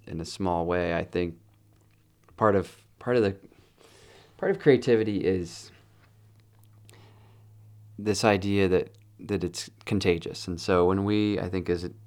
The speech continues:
as individuals, I think the reason I like photography or surfing or any of these different things that we,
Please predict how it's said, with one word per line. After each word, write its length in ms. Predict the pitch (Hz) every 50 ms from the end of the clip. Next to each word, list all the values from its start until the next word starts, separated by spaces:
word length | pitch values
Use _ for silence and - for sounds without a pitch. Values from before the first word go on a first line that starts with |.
| - -
as 220 | 87 80 - - -
individuals, 520 | - 101 98 92 87 87 87 87 87 87 87
I 60 | 87
think 200 | 90 92 90 90
the 80 | - 90
reason 260 | 92 92 85 92 87
I 40 | 87
like 220 | 90 87 87 -
photography 600 | - - - - 85 82 82 82 - - 85 87
or 60 | 90 85
surfing 540 | - - - 87 82 85 - 82 82 82
or 200 | 82 82 87 90 - - - -
any 180 | 107 110 107
of 60 | 95
these 160 | 87 87 87 82
different 320 | 92 82 - - 80 - - _ _ _
things 340 | - 95 87 82 82 80 -
that 100 | - -
we, 100 | - -